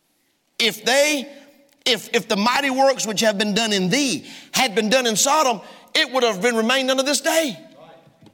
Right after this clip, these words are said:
If, if the works which I have done, Jesus talking, had been done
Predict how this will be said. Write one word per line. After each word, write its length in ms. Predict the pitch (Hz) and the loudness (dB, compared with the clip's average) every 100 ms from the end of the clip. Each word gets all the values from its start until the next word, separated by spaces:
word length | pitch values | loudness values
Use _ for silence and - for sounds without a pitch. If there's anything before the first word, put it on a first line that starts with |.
| _ _ _ _ _ _ _ _ _ _ _ _ _ _ _ _ _ _ - - - - - | _ _ _ _ _ _ _ _ _ _ _ _ _ _ _ _ _ _ -20 -20 -20 -12 -2
If, 340 | 269 - - | -2 -2 -2
if 160 | 269 - | -2 2
the 100 | 240 | 0
works 480 | 214 294 349 - 233 | 4 4 4 0 -2
which 300 | 269 269 - | -2 -2 -2
I 260 | 262 311 | 0 2
have 260 | 294 294 220 | 2 0 0
done, 380 | 277 262 175 113 - - - _ _ _ _ | 0 0 -2 -8 -16 -20 -20 _ _ _ _
Jesus 400 | - 262 208 190 | 0 0 2 0
talking, 420 | - 170 120 107 101 - _ _ _ _ _ _ _ _ _ - | 0 -2 -4 -12 -16 -20 _ _ _ _ _ _ _ _ _ -4
had 240 | 262 247 | -2 0
been 220 | 233 254 | 0 0
done 420 | 247 311 339 339 | 2 2 2 0